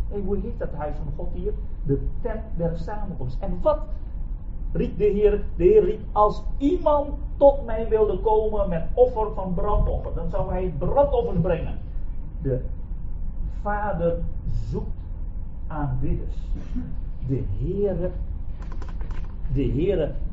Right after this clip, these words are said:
heeft belangstelling voor het huis van God, omdat zijn hart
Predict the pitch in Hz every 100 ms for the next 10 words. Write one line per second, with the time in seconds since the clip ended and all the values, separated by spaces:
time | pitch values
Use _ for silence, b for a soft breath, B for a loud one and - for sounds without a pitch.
0 | - - - - - - - - - 143
1 | - 131 123 143 220 247 - 202 185 160
2 | 127 - 139 117 - - - - - 160
3 | 170 - 208 180 175 - 143 139 - 190